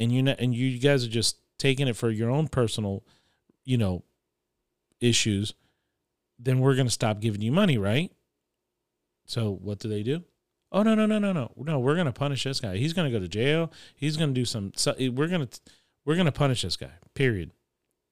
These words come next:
That's just to show them so that they, we don't stop giving them money. That's it, man. That's all that's all about.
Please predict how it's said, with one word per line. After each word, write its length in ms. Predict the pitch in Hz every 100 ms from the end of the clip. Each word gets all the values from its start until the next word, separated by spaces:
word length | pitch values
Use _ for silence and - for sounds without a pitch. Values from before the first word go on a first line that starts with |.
| _ _ _ _ _ _ _ _ _ _ 92 92
That's 280 | 117 147 -
just 220 | 123 -
to 100 | 110
show 360 | 95 - 123 120
them 400 | 113 120 147 165 _ _
so 200 | - 110
that 160 | 95 87
they, 180 | 107 - 104
we 200 | 117 143
don't 340 | 120 113 107 -
stop 380 | - 110 -
giving 320 | 107 110 104 101
them 120 | 107
money. 240 | 135 117 _ _ _ _ _ _ _ _ _
That's 220 | 180 -
it, 160 | 233 120
man. 200 | 139 151
That's 200 | 175 185
all 140 | 180
that's 240 | 165 190
all 180 | 120 104
about. 320 | 95 104 135